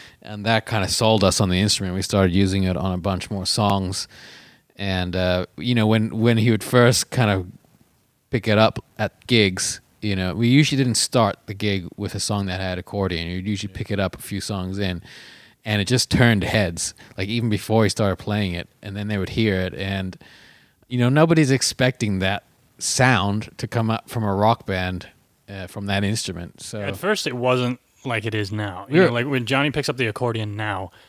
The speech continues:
Speaker 2: the crowds usually go nuts. And when he starts a solo, it's like, you know, you would never expect it, but Johnny,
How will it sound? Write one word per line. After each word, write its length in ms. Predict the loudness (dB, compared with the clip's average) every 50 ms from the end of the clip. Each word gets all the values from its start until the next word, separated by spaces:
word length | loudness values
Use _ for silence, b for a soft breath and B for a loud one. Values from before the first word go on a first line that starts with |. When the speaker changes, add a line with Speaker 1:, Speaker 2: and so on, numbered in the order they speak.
| b b b b
Speaker 2:
the 200 | -14 -12 -12 -12 _ _ _ _ _ -20 _ _ _ -8
crowds 460 | -2 0 2 2 2 0 -2 -4 -4
usually 280 | -4 -4 -2 -2 -4 -4
go 160 | -4 -6 -6 -8
nuts. 560 | -8 -10 -10 -12 -12 -12 -14 -16 -16 -16 -14 -14
And 160 | -14 -12 -12
when 100 | -12 -10
he 60 | -10
starts 400 | -10 -8 -2 0 0 0 0 0
a 60 | -4
solo, 360 | -4 -2 -2 -2 -2 -2 -2 -4
it's 120 | -6 -8
like, 260 | -12 -12 -14 -16 -20 -20 _ -20
you 160 | -20 -20 -18
know, 180 | -18 -16 -16 -18 b b b b b -10
you 80 | -8
would 80 | -2 0
never 200 | 2 2 2 2
expect 420 | 0 -2 -4 -4 -4 -4 -4 -4
it, 40 | -6
but 140 | -6 -6 -4
Johnny, 420 | -2 0 0 2 2 0 -2 -4